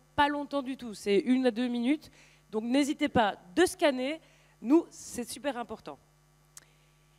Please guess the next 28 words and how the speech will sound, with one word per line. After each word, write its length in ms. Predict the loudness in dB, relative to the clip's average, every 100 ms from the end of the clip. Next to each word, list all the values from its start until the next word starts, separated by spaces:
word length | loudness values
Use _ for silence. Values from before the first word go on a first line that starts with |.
| _ 2
Et 240 | 4 4 2
comme 220 | 2 2
de 100 | 0
coutume, 680 | -2 -6 -2 -2 0 4
lors 180 | 6 4
d'une 200 | 2 -6
cérémonie 560 | 0 2 4 2 2 2
de 80 | 2
remise 340 | 2 0 2
des 140 | 2
prix, 420 | 2 -2 -4 -6 -10 -6
je 140 | -2
rappelle 600 | 0 -2 0 0 0 -2 4
l'ensemble 760 | 6 6 6 4 6 6 4
des 160 | 4 4
lauréats 540 | 6 4 4 4 4 0 _ 6 8
de 100 | 8
ce 160 | 6
soir 560 | 0 4 4 4 0 -2
sur 240 | -2 2
le 80 | 4
plateau 540 | 2 0 -2 0 -2
pour 160 | 0 0
la 100 | -2
traditionnelle 840 | -4 -6 -6 -6 -6 -6 -2 -4 -2
photo 260 | 0 0
de 80 | 2
famille. 380 | 2 2 -2